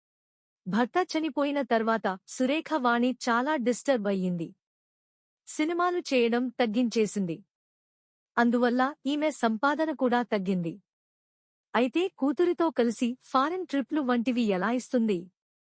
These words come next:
వాటికి గాను ఈమెకు డబ్బులు ఎలా వస్తున్నాయి? అంటూ కొంతమంది వీరిపై నెగిటివ్ కామెంట్లు కూడా చేస్తూ వస్తున్నారు. తాజాగా వీటికి క్లారిటీ ఇచ్చింది సుప్రీత.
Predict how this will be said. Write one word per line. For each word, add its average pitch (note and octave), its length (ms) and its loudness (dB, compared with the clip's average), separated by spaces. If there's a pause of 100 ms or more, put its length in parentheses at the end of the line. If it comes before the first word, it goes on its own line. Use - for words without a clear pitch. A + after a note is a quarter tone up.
(460)
వాటికి C#4 440 2
గాను D4+ 340 0
ఈమెకు D4 400 -2
డబ్బులు A3+ 420 2
ఎలా A3 320 0
వస్తున్నాయి? C#4 520 -2 (1040)
అంటూ A#3+ 320 2
కొంతమంది C#4 640 0
వీరిపై C#4 520 0
నెగిటివ్ C4 480 2
కామెంట్లు B3 500 0
కూడా B3+ 280 0
చేస్తూ A3+ 440 -2
వస్తున్నారు. F#3+ 580 -2 (1000)
తాజాగా C#4+ 500 2
వీటికి C4 440 -2
క్లారిటీ B3 500 0
ఇచ్చింది B3+ 460 0
సుప్రీత. G#3 480 -4